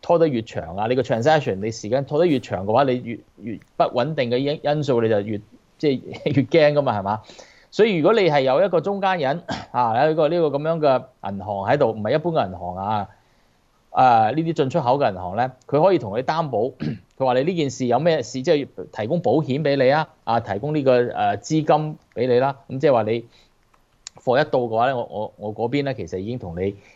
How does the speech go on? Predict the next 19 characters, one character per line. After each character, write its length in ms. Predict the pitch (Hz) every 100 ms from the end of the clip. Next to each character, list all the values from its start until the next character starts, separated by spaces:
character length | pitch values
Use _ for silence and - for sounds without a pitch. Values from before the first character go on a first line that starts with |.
| _ -
查 200 | 87 92
好 140 | 120
晒 260 | 117 104 101
㗎 80 | 95
啦， 200 | 107 110
到 140 | 104
時 120 | 92
嗰 100 | 90 117
啲 80 |
錢 180 | 123 107
已 80 | 110
經 80 | 120
喺 140 | 104
度 160 | 104 82
㗎 60 | 92
啦， 80 | 87
到 140 | 95
時 100 | 87
會 200 | 80 98